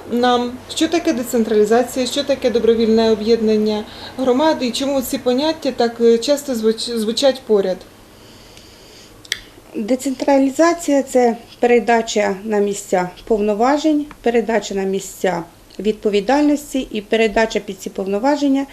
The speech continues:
Speaker 2: фінансових ресурсів. Добровільне об'єднання громад регламентується Законом України про добровільне об'єднання громад. Є закон, є механізм об'єднання, який, яким ми будемо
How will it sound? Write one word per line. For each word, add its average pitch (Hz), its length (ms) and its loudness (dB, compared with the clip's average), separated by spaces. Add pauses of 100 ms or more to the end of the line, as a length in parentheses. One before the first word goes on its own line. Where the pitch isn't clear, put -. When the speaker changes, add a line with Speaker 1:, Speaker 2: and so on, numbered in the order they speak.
(260)
Speaker 2:
фінансових 220 640 -2 (100)
ресурсів. 196 680 -8 (540)
Добровільне 277 580 4
об'єднання 240 840 2
громад 302 360 2 (300)
регламентується 247 1000 2 (400)
Законом 220 520 0
України 262 640 2
про 208 180 2
добровільне 220 600 0
об'єднання 190 480 -2
громад. 170 400 -4 (460)
Є 233 180 4
закон, 302 500 0
є 202 240 0
механізм 247 640 2
об'єднання, 240 720 0 (880)
який, 285 580 0 (180)
яким 220 360 4
ми 220 100 4
будемо 208 280 0